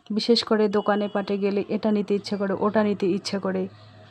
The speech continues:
মানে, এত সুন্দর সুন্দর জিনিস বাইরে রাখা থাকে, মনে হয় মন মানে না, এরকম একটা পরিস্থিতি দাঁড়ায়। হুম, সেই জন্য পৃথিবীতে বেঁচে থাকতে হলে এক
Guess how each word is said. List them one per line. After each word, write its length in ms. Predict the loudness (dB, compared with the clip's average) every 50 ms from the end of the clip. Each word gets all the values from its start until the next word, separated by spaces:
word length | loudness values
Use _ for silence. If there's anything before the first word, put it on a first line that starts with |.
| -14 -4 -2
মানে, 280 | 0 2 2 2 0 0
এত 200 | -2 -2 0 -2
সুন্দর 300 | 0 2 2 4 4 2
সুন্দর 320 | 2 2 2 2 4 4 2
জিনিস 400 | 2 2 2 2 2 0 0 -2 -2
বাইরে 320 | 0 0 2 2 2 2
রাখা 300 | 0 0 -2 -2 -4 -6
থাকে, 280 | -4 -4 -4 -4 -2 -2
মনে 260 | -2 0 0 -2 -2
হয় 200 | -2 -2 -2 -2
মন 280 | 0 2 2 4 4
মানে 260 | 6 4 4 2 2 0
না, 120 | 0 0
এরকম 300 | 0 0 0 0 0 0
একটা 180 | 0 -2 -4 -4
পরিস্থিতি 500 | -2 -2 -2 -2 -2 -4 -4 -4 -2 -2
দাঁড়ায়। 360 | -2 -2 -4 -4 -6 -8 -10 -12 _ _ _ _ _ _ _ _ -20 -20 -20 -20 -20 -20 -10 -4
হুম, 340 | -2 0 2 2 2 2 0 -4 -8 _ -20 -20 -20 -20 -20 -20 -20 -20 -20 -20 -20
সেই 280 | -8 -4 0 0 2 2
জন্য 400 | 2 2 2 2 4 2 2 0 0 -2
পৃথিবীতে 480 | -4 -4 -2 0 0 0 0 0 0
বেঁচে 240 | 0 0 -2 -2 -2
থাকতে 340 | -2 0 -2 -2 -2 -2 -4
হলে 280 | -2 -2 -2 -2 -4 -4 -6 -12 _ _ _ _ _
এক 160 | -2 -2 0